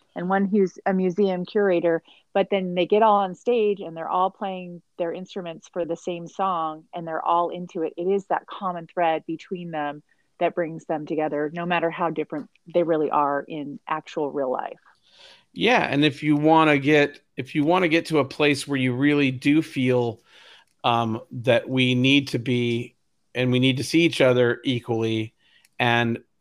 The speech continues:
Speaker 2: nothing is gonna get you there quicker than a song, whether it's
Speaker 1: Mm-hmm.
Speaker 2: feeling togetherness, oneness, or f-, feeling the pain of the absence of that.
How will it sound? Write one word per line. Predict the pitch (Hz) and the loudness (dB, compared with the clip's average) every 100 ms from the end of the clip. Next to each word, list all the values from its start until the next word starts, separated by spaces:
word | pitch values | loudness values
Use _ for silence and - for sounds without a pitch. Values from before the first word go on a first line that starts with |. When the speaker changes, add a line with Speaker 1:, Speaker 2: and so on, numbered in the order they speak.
| _ _ _ _ - | _ _ _ _ -2
Speaker 2:
nothing | 135 143 165 185 143 | 2 4 4 4 4
is | 135 117 | 2 0
gonna | 147 131 | 0 0
get | 123 147 147 | 2 0 2
you | 139 | 2
there | 127 127 117 113 | 4 4 4 0
quicker | - 151 156 131 120 | 0 2 2 2 0
than | 120 117 | 0 -4
a | |
song, | - 135 135 117 110 113 _ _ _ | -2 2 2 2 -2 -10 _ _ _
whether | 131 123 120 | 2 4 4
it's | 120 156 156 | 2 -2 -8
Speaker 1:
Mm-hmm. | 160 - - _ _ _ - | -10 -18 -20 _ _ _ -10
Speaker 2:
feeling | - 147 143 139 | 2 4 4 2
togetherness, | 131 127 127 123 123 123 120 - - _ | 2 2 2 2 2 0 -2 -6 -14 _
oneness, | 123 123 120 117 117 - - | -2 0 0 -2 -4 -6 -4
or | 151 151 143 131 - - _ _ _ - | 4 4 4 2 -8 -20 _ _ _ -20
f-, | - _ - | -20 _ -2
feeling | 175 165 151 | 6 6 6
the | 139 | 2
pain | 139 151 143 143 139 | 2 2 2 2 0
of | 143 131 117 - | 2 0 0 -8
the | 127 139 | -4 0
absence | 135 175 185 165 135 | 2 2 2 -2 0
of | 127 117 | -2 -2
that. | 104 - | -8 -8